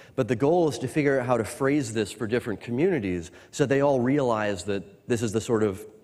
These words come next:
uh, network they want to use, this is the sort of security properties that they're missing. And then the fourth category that I'm gonna be, uh, talking about more today is the, uh, human rights activist or journalist side, where for them, they don't mind the fact that,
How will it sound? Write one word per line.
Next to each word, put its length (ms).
uh, 280
network 440
they 100
want 180
to 60
use, 280
this 160
is 80
the 80
sort 200
of 140
security 480
properties 520
that 140
they're 120
missing. 380
And 100
then 120
the 60
fourth 300
category 440
that 140
I'm 140
gonna 140
be, 260
uh, 180
talking 320
about 220
more 160
today 460
is 400
the, 260
uh, 160
human 320
rights 280
activist 680
or 120
journalist 580
side, 420
where 240
for 160
them, 360
they 140
don't 200
mind 340
the 80
fact 420
that, 180